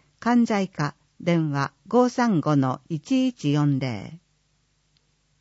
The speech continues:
街中へのお出かけは、パークアンドライドで。実施期間、十二月一日日曜までの土曜日、日曜日、祝日、午前八時三十分から午後六時。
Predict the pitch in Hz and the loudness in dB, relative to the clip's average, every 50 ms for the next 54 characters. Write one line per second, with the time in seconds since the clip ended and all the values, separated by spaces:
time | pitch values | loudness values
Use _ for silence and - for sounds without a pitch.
0 | _ _ _ _ _ _ _ _ - 175 175 - - 269 269 277 277 - 262 262 | _ _ _ _ _ _ _ _ -4 -4 -2 0 2 4 4 4 4 2 0 2
1 | 262 269 233 185 143 - 139 143 175 175 - 160 151 - 151 143 135 139 139 143 | 4 4 4 4 2 2 0 0 -2 0 0 -2 -4 -2 0 -2 0 -2 -4 -6
2 | _ _ _ _ - 240 247 254 262 - - 254 240 220 226 226 220 220 208 214 | _ _ _ _ -4 -2 0 0 0 0 0 0 2 2 4 4 2 2 2 2
3 | 202 208 226 220 175 139 123 107 - 123 123 - _ _ _ _ _ _ _ _ | 2 2 2 0 0 -2 -2 -6 -8 -10 -14 -16 _ _ _ _ _ _ _ _
4 | _ _ _ _ _ _ _ _ _ _ _ - 160 165 180 - - - 262 254 | _ _ _ _ _ _ _ _ _ _ _ -8 -4 -4 -4 -4 -4 -4 -4 -4
5 | - - - - 165 143 131 127 - - - _ _ _ _ _ _ _ _ _ | -4 -6 -10 -6 -4 -2 -2 -2 -6 -8 -12 _ _ _ _ _ _ _ _ _
6 | - 170 180 233 262 262 254 254 247 240 240 - - - - - 233 233 220 - | -10 -4 0 2 4 4 4 4 4 2 0 -2 -4 -10 -6 -2 -2 0 0 0
7 | 208 208 - - 196 - 185 180 185 185 - - 254 262 262 247 220 180 160 151 | -4 -6 -4 -6 -6 -2 0 0 0 0 -2 0 0 2 4 4 2 2 0 0
8 | 143 147 139 135 139 139 147 - _ _ _ - 170 180 185 208 247 254 254 233 | 0 0 0 0 0 -2 -4 -8 _ _ _ -6 0 0 2 4 4 4 4 2
9 | 175 147 151 143 - - 170 165 170 156 - - 247 247 240 226 185 143 143 139 | 2 0 -2 -2 -2 -2 -2 -2 -2 -2 -2 0 2 2 4 4 2 2 0 -2
10 | 135 - _ _ _ - - - - - 247 220 214 202 180 - 160 156 - - | -4 -6 _ _ _ -20 -20 -12 -4 -2 -2 0 0 -2 -2 -2 -4 -4 -4 -6
11 | _ _ _ - 196 214 247 247 277 247 240 208 185 - 190 190 - 254 247 226 | _ _ _ -8 -2 -2 0 2 2 2 2 2 -2 -2 -4 -4 -2 -2 -2 0
12 | 226 214 - - 220 226 226 - 226 220 - - - 143 139 131 123 - 127 127 | -2 -4 -2 -2 0 0 2 2 0 -2 -2 -2 -2 0 0 0 -2 -4 -6 -6
13 | 127 123 - - 156 226 240 220 185 147 127 127 135 - - 143 - - 117 120 | -6 -6 -6 -6 -2 0 0 2 2 0 0 -2 -4 -4 -4 -6 -4 -6 -12 -12
14 | - | -14